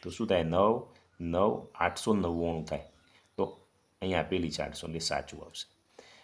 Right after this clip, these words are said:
પછી પાંચ અંકોની કુલ સંખ્યાઓ નવ હજાર નવસો નવ્વાણું છે, તો આ વિદ્યાર્થી મિત્રો ખોટું છે, અહીં ખરું છે, પાછળ જગ્યા નથી એટલે. અને અહીં પેલું વિભાજન આપે છે, પાંચ ગુણ્યા સો,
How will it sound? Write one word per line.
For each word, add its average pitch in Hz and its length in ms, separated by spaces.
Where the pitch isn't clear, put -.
પછી 123 160
પાંચ 147 360
અંકોની 156 340
કુલ 147 220
સંખ્યાઓ 135 480
નવ 120 240
હજાર 120 240
નવસો 98 420
નવ્વાણું 82 580
છે, - 120
તો - 80
આ 98 100
વિદ્યાર્થી 101 420
મિત્રો 95 280
ખોટું 90 380
છે, 78 120
અહીં 82 120
ખરું 82 260
છે, 82 40
પાછળ - 260
જગ્યા 80 340
નથી 80 300
એટલે. 80 180
અને 123 140
અહીં 135 100
પેલું 139 160
વિભાજન 110 480
આપે 82 180
છે, 90 60
પાંચ 139 440
ગુણ્યા 113 320
સો, 110 360